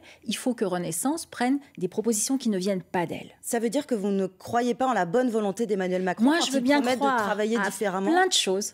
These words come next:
Speaker 1: vraiment, hein. Je veux bien de bonne volonté, mais ce qui compte, ce sont les faits. Là, j'observe, il va y avoir un, un deuxième défi, c'est la loi grand âge, qui a été sans cesse reportée. Et on a bien vu qu'il y avait dans les ehpad des situations catastrophiques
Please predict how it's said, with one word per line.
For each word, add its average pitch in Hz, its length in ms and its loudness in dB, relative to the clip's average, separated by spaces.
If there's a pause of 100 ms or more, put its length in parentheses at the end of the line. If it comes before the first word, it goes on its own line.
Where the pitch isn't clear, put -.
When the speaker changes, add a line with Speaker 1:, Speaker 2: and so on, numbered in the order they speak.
(100)
Speaker 1:
vraiment, 233 360 4
hein. 190 180 -6
Je - 140 -8
veux 175 40 -6
bien 196 200 -2
de 180 100 -6
bonne 220 260 2
volonté, 226 420 0
mais 220 100 2
ce 220 100 -6
qui 220 120 -4
compte, 285 200 0
ce 165 140 -8
sont 233 180 -2
les 175 160 -2
faits. - 280 -8 (340)
Là, 220 160 6
j'observe, 190 480 -2
il 190 100 -2
va 220 80 4
y 208 60 4
avoir 240 260 2
un, 170 180 0
un 160 120 -2
deuxième 220 400 2
défi, 214 340 -2 (260)
c'est 180 200 -4
la 180 100 2
loi 226 220 4
grand 233 340 2
âge, 214 320 2 (400)
qui 196 100 0
a 180 40 4
été 185 180 -2
sans 196 220 -4
cesse 220 380 -2
reportée. 190 600 0
Et 185 60 2
on 170 100 -2
a 170 80 -2
bien 180 220 -2
vu 214 180 -2
qu'il 190 140 -6
y - 20 -2
avait 160 160 -6
dans 156 160 -8
les 156 320 -4
ehpad 185 380 0
des 151 160 -8
situations 175 680 -6
catastrophiques 240 880 0